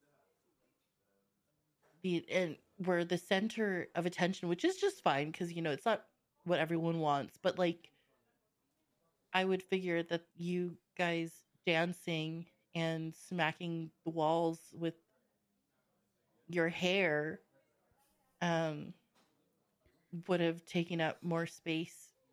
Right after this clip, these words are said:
in your memory bank for this, but, um,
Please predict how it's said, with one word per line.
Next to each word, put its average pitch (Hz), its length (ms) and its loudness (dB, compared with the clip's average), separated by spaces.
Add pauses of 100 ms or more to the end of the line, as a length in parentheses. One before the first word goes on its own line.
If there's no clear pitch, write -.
(180)
in 165 100 0
your 160 120 2
memory 165 420 0
bank 147 400 -2
for 160 200 -4
this, 135 420 -4
but, 127 220 -2 (800)
um, 143 540 -2